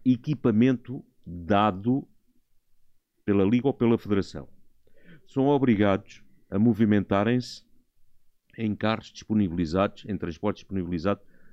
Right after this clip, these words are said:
pela Liga ou pela Federação, são obrigados a pernoitar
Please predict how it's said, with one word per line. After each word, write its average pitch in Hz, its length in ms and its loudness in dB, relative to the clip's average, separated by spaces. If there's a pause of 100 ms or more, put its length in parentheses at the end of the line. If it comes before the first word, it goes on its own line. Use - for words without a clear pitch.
(140)
pela 95 260 2
Liga 104 260 0
ou 107 60 2
pela 98 260 -2
Federação, 80 540 -8 (540)
são 123 260 -6
obrigados 104 800 -2 (440)
a 98 80 -4
pernoitar 98 760 -2